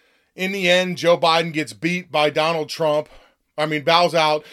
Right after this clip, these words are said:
before Donald Trump, looks like a coward, like he didn't think he could beat Trump. All the problems with his son, the problems in the United States, looking like the worst president we ever had. He's not gonna do it. Now, I don't think he's gonna do it. However,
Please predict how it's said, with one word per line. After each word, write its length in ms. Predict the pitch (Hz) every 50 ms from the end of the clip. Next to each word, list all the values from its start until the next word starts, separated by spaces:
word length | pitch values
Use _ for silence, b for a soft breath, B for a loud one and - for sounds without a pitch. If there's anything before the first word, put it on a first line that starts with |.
| B B _
before 320 | 151 135 - 165 170 160
Donald 320 | 143 165 165 165 156 143 -
Trump, 320 | - 160 156 160 151 135
looks 260 | 147 165 170 - -
like 140 | 185 170 -
a 60 | 165
coward, 500 | - - - 151 151 156 147 151 156 139
like 160 | 139 131 123
he 100 | - 170
didn't 200 | 165 160 151 135
think 160 | - 160 151 131
he 100 | 151 135
could 140 | 147 127
beat 200 | 117 147 156 151
Trump. 460 | - - 151 147 143 143 139 135 135 b b b b b b b b b
All 160 | - 165 170
the 80 | 156 165
problems 440 | - - 170 165 165 165 160 127 135
with 140 | 151 151
his 140 | 147 139 -
son, 560 | - - - 175 160 156 151 147 147 156 151 B B B B B B
the 80 | 156 156
problems 420 | - 170 170 170 170 170 160 143
in 80 | 170 170
the 80 | 165
United 400 | 160 156 160 156 160 156 151 135
States, 500 | - - - 165 151 151 151 151 - -
looking 240 | 151 170 160 170 170
like 160 | 170 165 165
the 60 | 156
worst 260 | 139 151 170 156 - -
president 360 | 170 165 160 143 156 147 151
we 100 | 151 151
ever 140 | 151 139 139
had. 180 | 156 156 156
He's 100 | 151 151
not 140 | 202 196 180
gonna 140 | 185 180 165
do 120 | 226 233
it. 160 | - - - _ _ _ _ _ _ _ _ _ -
Now, 100 | 151 143
I 120 | 147 185
don't 160 | 220 214 175 -
think 120 | 160 147
he's 120 | 131 117
gonna 160 | 117 113 95 87
do 120 | 87 80
it. 120 | 82 - _ _ b b b b b b b b
However, 440 | 165 190 226 220 175 151 120 -